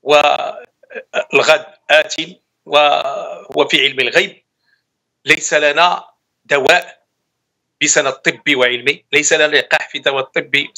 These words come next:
بسند طبي وعلمي. تبقى أن الح-، أن ال-،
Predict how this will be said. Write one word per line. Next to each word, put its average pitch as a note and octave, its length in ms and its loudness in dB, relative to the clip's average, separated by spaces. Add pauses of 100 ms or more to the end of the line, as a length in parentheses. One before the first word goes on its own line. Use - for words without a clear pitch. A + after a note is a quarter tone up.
بسند C#3 400 -2
طبي C#3+ 320 -2
وعلمي. B2 460 -2 (500)
تبقى - 800 0
أن D#3 220 -2
الح-، D3 440 -2
أن D3+ 180 -2
ال-، C#3+ 180 -2